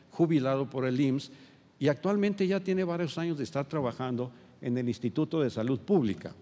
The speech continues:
¿sí? Y Salvador, este, publica este artículo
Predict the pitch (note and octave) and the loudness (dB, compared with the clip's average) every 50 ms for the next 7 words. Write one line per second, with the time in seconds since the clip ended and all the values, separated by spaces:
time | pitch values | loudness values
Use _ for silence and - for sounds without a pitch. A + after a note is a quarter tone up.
0 | - - - - D3 D#3 E3+ - - - - - - - - - - D#3+ - F#3 | -20 -20 -6 -4 -2 -2 -2 -6 -12 -20 -20 -20 -20 -20 -8 -4 -4 -2 0 0
1 | F3+ F3 F#3 F3+ F#3 A3+ B3+ C4 B3+ B3 B3 A#3 - - - - - - - D#3 | 0 0 0 0 0 2 2 2 2 0 -2 -4 -8 -12 -20 -20 -18 -8 -4 -4
2 | D#3 - - - D#3 D3+ - - - - F3 E3+ E3 A3 B3 B3 - B3+ A#3 A3 | -4 -2 -2 -2 -2 -2 -4 0 6 8 8 8 8 6 2 2 2 0 0 2
3 | A#3 G#3+ A3 - G3+ F#3 D3 - - G3 F3+ - E3+ E3+ D#3 D3+ D3 D3+ | 0 -2 -2 -4 -4 -4 -4 -2 -2 -2 0 2 2 2 2 2 0 -2